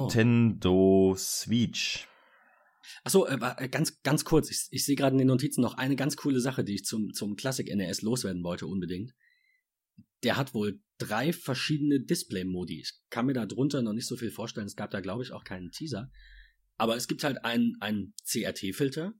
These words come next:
Speaker 2: Der sieht dann aus wie so ein alter Fernseher mit diesen, mit diesen Scan-Lines, sagen die. Also diese, diese, ähm,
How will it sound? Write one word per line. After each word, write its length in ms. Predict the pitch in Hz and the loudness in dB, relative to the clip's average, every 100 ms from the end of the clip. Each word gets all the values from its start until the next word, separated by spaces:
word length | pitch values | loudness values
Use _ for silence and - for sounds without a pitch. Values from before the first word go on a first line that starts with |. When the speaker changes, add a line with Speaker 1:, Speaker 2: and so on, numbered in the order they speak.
| _ _ | _ _
Speaker 2:
Der 100 | 98 | -6
sieht 180 | 95 107 | -6 -4
dann 140 | 101 95 | -4 -2
aus 260 | 117 - | -2 -2
wie 100 | 107 | -4
so 120 | 117 | -4
ein 80 | 107 | -4
alter 320 | 95 104 107 | -4 -4 -4
Fernseher 400 | - 95 143 156 | -4 -4 -2 0
mit 140 | 123 - | -2 -4
diesen, 200 | 92 80 | -8 -10
mit 100 | 82 | -12
diesen 260 | 92 87 _ - | -12 -14 _ -10
Scan-Lines, 960 | - - 95 123 135 107 107 127 131 | -8 -6 -4 -4 -6 -6 -6 -6 -8
sagen 260 | - 107 127 | -8 -8 -6
die. 80 | 123 | -6
Also 160 | 101 87 | -8 -10
diese, 280 | 85 80 - _ _ _ _ | -12 -14 -16 _ _ _ _
diese, 180 | - - | -16 -14
ähm, 460 | - - - - | -16 -20 -18 -18